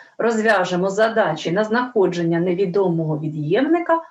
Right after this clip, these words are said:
і також познайомимося з новим типом задач. Але спочатку порахуємо усно.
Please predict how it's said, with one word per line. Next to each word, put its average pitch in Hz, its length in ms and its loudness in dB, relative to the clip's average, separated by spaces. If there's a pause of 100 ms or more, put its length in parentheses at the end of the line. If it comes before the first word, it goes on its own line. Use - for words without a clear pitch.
(600)
і 226 160 -2
також 330 400 0
познайомимося 240 800 0
з 190 60 -4
новим 180 680 0
типом 202 400 -2
задач. 190 580 -6 (320)
Але 381 220 2
спочатку 285 800 -2 (280)
порахуємо 226 840 0
усно. 170 500 -4